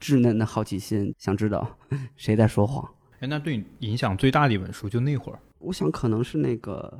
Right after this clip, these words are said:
Speaker 1: 比如在政治上的一个启蒙，可能是唐德刚先生的那个《晚清七十年》，尤其是我初三的时候看的，其实是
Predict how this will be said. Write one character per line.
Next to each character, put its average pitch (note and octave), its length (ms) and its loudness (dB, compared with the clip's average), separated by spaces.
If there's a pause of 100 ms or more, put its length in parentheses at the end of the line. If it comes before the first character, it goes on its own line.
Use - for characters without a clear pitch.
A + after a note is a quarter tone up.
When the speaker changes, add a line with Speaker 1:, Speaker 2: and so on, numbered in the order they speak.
(260)
Speaker 1:
比 - 80 -4
如 A#2+ 80 0
在 C#3 380 -2 (420)
政 F#3+ 220 0
治 B2 100 -2
上 A#2 240 2
的 F2+ 140 -2
一 D2 100 -6
个 E2+ 120 -8 (180)
启 - 300 -6
蒙， C#2+ 480 -6
可 - 120 -8
能 A2+ 80 0
是 B2+ 80 0
唐 - 160 -2
德 C3 80 2
刚 D3+ 200 2
先 C#3+ 180 2
生 B2+ 140 4
的 A2+ 80 2
那 A2 60 0
个 G#2+ 100 -2
《晚 D2+ 100 -4
清 C3+ 160 0
七 D3+ 160 -2
十 - 80 -2
年》， A2 220 2 (420)
尤 B2+ 100 -6
其 A#2 80 -4
是 B2+ 140 -6
我 A2+ 80 -2
初 - 160 -2
三 D3 240 2
的 C3 80 4
时 A2 160 -6
候 - 320 -10 (480)
看 - 380 -4
的， - 120 -12 (280)
其 - 160 -4
实 E3+ 120 -2
是 D#3 220 -2